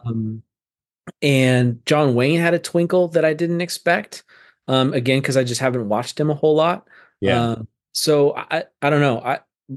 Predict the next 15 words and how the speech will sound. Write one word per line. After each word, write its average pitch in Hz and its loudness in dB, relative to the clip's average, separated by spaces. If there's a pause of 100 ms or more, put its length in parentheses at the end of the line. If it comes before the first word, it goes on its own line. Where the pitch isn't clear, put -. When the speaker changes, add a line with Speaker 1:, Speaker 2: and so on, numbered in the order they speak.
(140)
Speaker 1:
between 165 2
all 160 4
those 151 2
things, 143 0
the 123 -2
acting 135 -4
was 135 -2
pretty 131 0
solid. 113 2 (280)
James 123 -2
Caan 131 2
was 131 2
a 120 0
pleasant 120 0
surprise. 104 -2